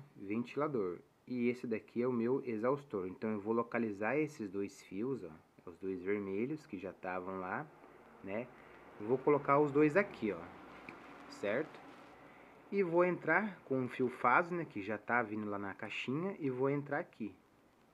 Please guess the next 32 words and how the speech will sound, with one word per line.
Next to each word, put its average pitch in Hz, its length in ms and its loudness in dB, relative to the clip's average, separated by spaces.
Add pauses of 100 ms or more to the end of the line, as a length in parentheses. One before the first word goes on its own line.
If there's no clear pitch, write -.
Beleza, 175 420 0
simplesmente 156 720 -2
isso. - 260 -2 (300)
Aí 107 140 -4
na 107 100 -2
hora 110 140 2
que - 160 -2
eu 110 80 0
conectar 117 840 -4 (480)
ele, 151 220 0
ele 107 160 2
já 104 140 -4
vai 104 160 2
ligar. 127 440 2 (280)
Na 104 80 -6
hora 104 80 -6
que - 160 -6
eu 101 100 0
der 107 160 0
o 139 100 2
pulso, 151 640 -4 (420)
ele 101 140 -4
vai 107 220 0
ligar, 117 520 -2 (480)
é, 107 220 -6
a 110 100 -6
carga 110 380 -2
determinada, 113 920 -2 (120)
tá, 95 120 -6
pessoal? - 380 -8 (360)
<clears throat> 160 520 2
Lembrando 143 580 0